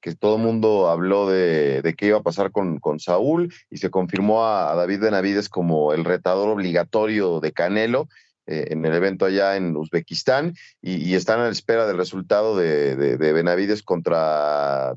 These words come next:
Demerius Andrade del veinticinco de noviembre. Eso es lo que explicaban, así que pues habrá que ver, ¿no? Qué es lo que, qué es lo que ocurre con Canelo. Eh, por ahí le, le voy a compartir a, a Jonathan,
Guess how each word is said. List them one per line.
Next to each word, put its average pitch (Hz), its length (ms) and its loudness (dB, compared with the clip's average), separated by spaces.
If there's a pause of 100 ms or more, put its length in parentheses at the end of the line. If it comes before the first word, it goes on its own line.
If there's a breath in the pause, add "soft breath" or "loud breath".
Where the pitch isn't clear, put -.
Demerius 95 640 -2
Andrade 113 640 0 (100)
del 82 140 -2
veinticinco 85 560 -2
de 104 60 0
noviembre. 131 540 0 (280 soft breath)
Eso 110 200 -6
es 107 40 -8
lo 101 140 -2
que - 80 -12
explicaban, 95 560 -4
así 98 180 -6
que 107 160 -4
pues - 380 -12
habrá 98 240 0
que 127 100 -4
ver, 147 180 0
¿no? 156 300 -2
Qué 139 60 -2
es 131 80 -2
lo 131 100 0
que, 87 460 0
qué 113 80 -2
es 113 40 -2
lo 120 80 -2
que 104 120 -10
ocurre 113 260 0
con 98 180 -4
Canelo. 120 440 0 (320 loud breath)
Eh, 95 340 2
por 98 160 2
ahí 113 140 2
le, 123 160 2
le 95 100 -2
voy 110 140 2
a 117 80 -2
compartir 98 480 -2
a, 90 480 2
a 85 80 0
Jonathan, 117 640 0